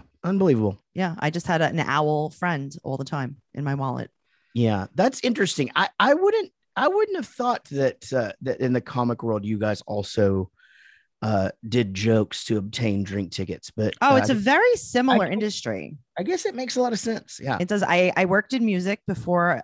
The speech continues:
Speaker 2: long before I ever did comedy, and it is the same.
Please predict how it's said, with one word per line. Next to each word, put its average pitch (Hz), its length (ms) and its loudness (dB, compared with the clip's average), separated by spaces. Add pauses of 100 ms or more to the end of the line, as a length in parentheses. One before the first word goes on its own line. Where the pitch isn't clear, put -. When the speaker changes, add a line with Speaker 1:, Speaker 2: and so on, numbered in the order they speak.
(120)
Speaker 2:
long 240 260 2
before 147 340 0
I 123 120 2
ever 135 200 0
did 127 160 -6
comedy, 110 560 -4
and 143 140 2
it 151 120 0
is 151 440 0 (580)
the 156 140 2
same. 127 460 0